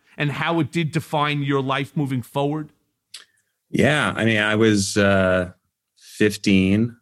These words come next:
Speaker 2: and I was living on, uh, eighty-fourth Street and Riverside Drive. And, uh,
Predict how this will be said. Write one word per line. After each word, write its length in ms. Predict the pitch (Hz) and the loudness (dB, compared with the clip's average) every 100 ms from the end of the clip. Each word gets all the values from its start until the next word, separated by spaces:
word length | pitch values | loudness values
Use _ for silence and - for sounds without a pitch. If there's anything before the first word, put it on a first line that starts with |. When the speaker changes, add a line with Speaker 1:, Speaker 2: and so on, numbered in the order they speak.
| _ | _
Speaker 2:
and 240 | 101 98 95 | -2 0 2
I 80 | |
was 220 | 95 95 101 | 0 0 2
living 260 | 95 98 | 4 4
on, 340 | 95 95 90 87 | 4 2 0 0
uh, 280 | 87 82 85 | -2 -2 -4
eighty-fourth 480 | 107 95 95 104 98 | -2 0 0 0 0
Street 480 | - - 101 101 - - - - - - | 0 0 2 2 -2 -20 -12 -10 -10 -6
and 200 | 90 95 | 0 2
Riverside 440 | 95 98 101 95 | 4 2 2 0
Drive. 640 | 104 92 87 92 104 - - | 2 0 2 0 -2 -8 -10
And, 400 | 87 87 85 82 | -4 -2 -2 0
uh, 460 | 87 87 85 82 | 2 2 2 0